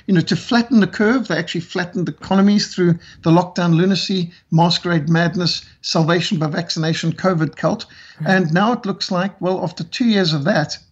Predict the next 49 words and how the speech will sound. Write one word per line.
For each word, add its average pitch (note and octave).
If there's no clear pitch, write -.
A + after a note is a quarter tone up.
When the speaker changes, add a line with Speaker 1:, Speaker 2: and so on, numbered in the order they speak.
Speaker 1:
after E3+
they E3
said F3
to -
us B2
it'll D#3
be D3+
just -
two D#3+
weeks, E3
well, D#3+
I D3
suppose -
two -
years, D#3
a -
two F3
weeks -
stretch -
over D3+
two E3
years. E3
Well, G3+
now B3
it A#3+
seems E3+
that F3
war D#3+
is E3
the E3+
next D#3+
goal. C3+
And, F3+
uh, F3+
just C4
like G3+
some G3
cities G3
in E3+
Ukraine A3
are F#3
getting D#3
flattened, D#3+
I F3
Speaker 2:
Mm-hmm. D#3
Speaker 1:
think A3+
the F#3
goal A3
is G3